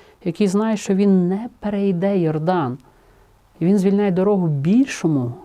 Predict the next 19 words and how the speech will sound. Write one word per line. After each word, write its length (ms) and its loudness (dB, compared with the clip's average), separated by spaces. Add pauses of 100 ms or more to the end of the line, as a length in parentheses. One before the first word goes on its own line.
(160)
за 1900 -4
себе. 580 -2 (800)
Бог 260 2
йому 200 2
з-, 160 -16 (640)
каже, 280 0
що 200 -4
с-, 640 -8
е, 420 -2 (1300)
Мойсей 680 0 (280)
зодому 480 -2
говорить, 460 -2 (440)
що, 1200 -2 (260)
<clears throat> 1200 -8
е, 140 -4
сам 280 -2
Господь 640 -4
переведе 540 -6
його 480 -4